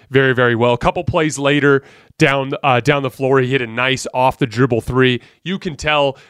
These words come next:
that he was just dripping with confidence at that point, which is good to see, 'cause this is a player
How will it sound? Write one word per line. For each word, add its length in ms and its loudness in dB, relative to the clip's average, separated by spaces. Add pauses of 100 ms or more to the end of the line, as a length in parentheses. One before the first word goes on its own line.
(140)
that 180 2
he 100 -2
was 140 -2
just 220 -4
dripping 400 -2
with 160 -2
confidence 520 -2
at 120 0
that 180 -2
point, 200 -6
which 120 -4
is 100 -2
good 220 -4
to 80 -4
see, 260 -4
'cause 140 -12
this 160 -4
is 100 -8
a 60 0
player 500 0